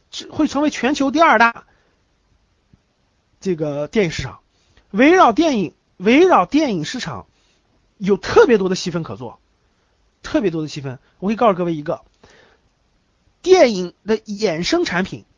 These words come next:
跟美国差距那太大了，跟美国现在差距还很大，那是毫无疑问的。但是各位，你要看，你不能看现在。所以很多人，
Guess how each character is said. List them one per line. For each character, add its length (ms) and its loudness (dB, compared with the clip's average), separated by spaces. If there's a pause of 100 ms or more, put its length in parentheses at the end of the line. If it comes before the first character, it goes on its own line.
(140)
跟 200 4
美 120 2
国 140 2
差 180 -2
距 120 -4
那 100 0
太 140 0
大 160 0
了， 120 -16 (200)
跟 120 2
美 140 -2
国 120 2
现 140 -4
在 60 -8
差 80 -2
距 80 -4
还 120 -2
很 100 -8
大， 180 -4 (140)
那 80 -2
是 100 -6
毫 140 0
无 80 0
疑 100 -4
问 100 4
的。 120 -10 (240)
但 240 4
是 200 -4
各 120 0
位， 160 -2 (880)
你 100 -2
要 180 2
看， 340 -2 (260)
你 160 -4
不 100 -4
能 160 0
看 180 -6
现 200 -4
在。 180 -2 (600)
所 140 -2
以 20 -2
很 120 -2
多 120 4
人， 180 -2